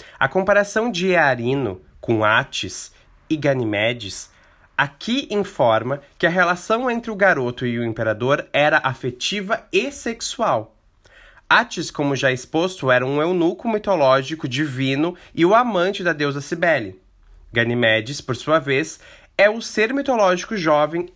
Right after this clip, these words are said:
eternizado como namorado de Zeus. Para concluir, o poeta romano Horácio já explicava, em sua Sátira dez, que o humor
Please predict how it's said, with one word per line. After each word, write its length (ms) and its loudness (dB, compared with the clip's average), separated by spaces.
eternizado 1080 0
como 320 -2
namorado 640 2
de 160 -8
Zeus. 640 -10
Para 160 0
concluir, 600 -6
o 40 -14
poeta 320 -2
romano 420 -4
Horácio 720 -4
já 240 0
explicava, 840 -6
em 120 -10
sua 220 -6
Sátira 460 -4
dez, 520 -4
que 120 -6
o 100 -2
humor 460 -2